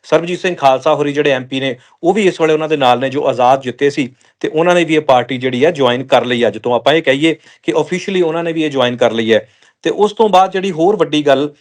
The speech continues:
ਕਿ ਭਾਈ ਦੀਪ ਸਿੰਘ ਸਿੱਧੂ ਦੇ ਭਰਾ, ਅ, ਮਨਦੀਪ ਸਿੰਘ ਸਿੱਧੂ ਵੀ ਸਟੇਜ ਤੋਂ ਬੋਲੇ, ਯਾਨੀ ਕਿ ਉਹਨਾਂ ਦੀ ਹਮਾਇਤ ਵੀ ਇਸ ਪਾਸੇ ਹੈਗੀ ਹੈ। ਸੋ ਇਹ ਵੀ ਇੱਕ ਚੰਗੀ ਗੱਲ ਹੈ ਕਿ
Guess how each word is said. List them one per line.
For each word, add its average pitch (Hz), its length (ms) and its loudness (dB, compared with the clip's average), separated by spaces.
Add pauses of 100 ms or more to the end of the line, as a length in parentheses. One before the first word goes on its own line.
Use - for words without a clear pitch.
(220)
ਕਿ 160 80 -2
ਭਾਈ 151 280 2
ਦੀਪ 160 220 -4
ਸਿੰਘ 190 180 -4
ਸਿੱਧੂ 147 240 -6
ਦੇ 160 100 -2
ਭਰਾ, 160 540 0 (520)
ਅ, - 20 2
ਮਨਦੀਪ 139 380 0
ਸਿੰਘ 196 200 -2
ਸਿੱਧੂ 160 320 -2
ਵੀ 165 140 0
ਸਟੇਜ 135 320 0
ਤੋਂ 135 140 2
ਬੋਲੇ, 120 420 2 (200)
ਯਾਨੀ 135 200 2
ਕਿ 156 100 -2
ਉਹਨਾਂ 175 240 2
ਦੀ 175 120 2
ਹਮਾਇਤ 135 360 -4
ਵੀ 135 240 -4
ਇਸ 143 160 -2
ਪਾਸੇ 123 360 -2
ਹੈਗੀ 135 340 -2
ਹੈ। - 140 -4 (200)
ਸੋ - 160 -2
ਇਹ 202 140 4
ਵੀ 214 120 4
ਇੱਕ 190 120 -2
ਚੰਗੀ 131 340 -4
ਗੱਲ 104 180 2
ਹੈ - 120 -12 (320)
ਕਿ 170 140 2